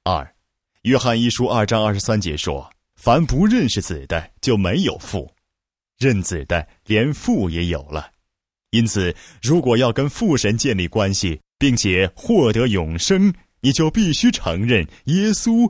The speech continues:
是神的儿子，并且以其神儿子的身份而拥有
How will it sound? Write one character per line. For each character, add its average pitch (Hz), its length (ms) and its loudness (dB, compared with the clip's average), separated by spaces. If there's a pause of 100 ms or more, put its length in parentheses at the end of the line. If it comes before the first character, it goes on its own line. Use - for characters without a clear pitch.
(100)
是 101 240 -2
神 104 400 -2
的 - 160 -6
儿 78 280 -8
子， - 280 -6 (340)
并 131 180 2
且 110 300 0 (140)
以 123 120 2
其 147 160 2
神 139 440 2
儿 113 260 0
子 220 160 -2
的 98 140 -4
身 104 200 -2
份 107 280 0 (160)
而 104 240 0
拥 240 380 2
有 85 220 -4